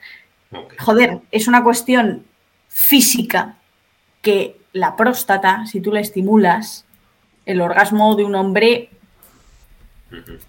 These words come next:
Speaker 2: te vacías los
Speaker 1: Sí.
Speaker 2: huevos. O sea, y el hecho de penetrar a un hombre, ¿sabes? También le supone una serie de placeres inmensos.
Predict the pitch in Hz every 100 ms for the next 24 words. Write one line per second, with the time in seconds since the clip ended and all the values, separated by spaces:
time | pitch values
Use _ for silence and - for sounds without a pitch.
0 | - 151 156 - 196 190 226 233 208 220
1 | 214 - - 214 196 196 - - - 247
2 | 233 226 - 226 214 220 247 233 233 233
3 | - _ - 233 226 226 214 226 220 226
4 | 226 220 226 240 - - _ _ _ _
5 | - 233 233 254 233 220 220 240 240 -
6 | - - - - 247 240 220 233 180 214
7 | 220 240 285 - - 220 226 226 220 233
8 | 233 233 220 226 226 277 - 240 220 247
9 | 262 214 -